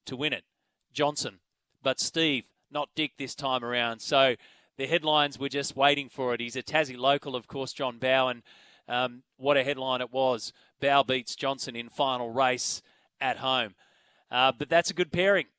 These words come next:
Thank you for that. Oh four five seven seven three six seven three six. Uh, great combo, Skull and Warney. Yep. Made a great combo. Macca's Chips and Choc Shake. Yeah, they make it. I haven't done that for a while, Rob,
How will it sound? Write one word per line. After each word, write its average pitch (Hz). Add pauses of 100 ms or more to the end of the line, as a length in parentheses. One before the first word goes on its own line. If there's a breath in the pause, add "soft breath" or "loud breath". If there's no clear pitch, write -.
(100)
Thank 147
you 151
for -
that. 160
Oh 151
four 165
five 156
seven 151
seven 151
three 147
six -
seven 143 (140)
three 143
six. -
Uh, 151
great 170
combo, 160
Skull 170
and 147
Warney. 208 (680 loud breath)
Yep. 160 (960)
Made 139
a 139
great 147
combo. 147 (400 loud breath)
Macca's 185
Chips -
and 160
Choc -
Shake. - (760 soft breath)
Yeah, 196
they 262
make 214
it. 160
I 185
haven't 262
done 226
that 269
for 185
a 165
while, 123
Rob, 127